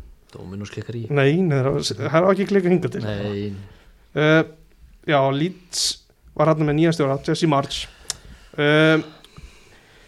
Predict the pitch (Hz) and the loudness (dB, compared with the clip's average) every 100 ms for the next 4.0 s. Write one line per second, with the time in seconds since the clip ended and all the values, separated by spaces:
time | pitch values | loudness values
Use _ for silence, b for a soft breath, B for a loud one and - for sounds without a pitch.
0 | b 151 165 170 190 226 226 233 220 202 | b 4 4 8 10 10 8 6 8 8
1 | 214 202 247 254 - 226 175 208 220 202 | 8 10 6 4 6 8 8 6 6 6
2 | 139 139 170 165 175 175 180 185 185 - | 6 4 4 6 4 6 8 6 4 6
3 | 220 214 185 135 139 165 - 196 180 170 | 8 10 8 6 0 -2 0 0 2 0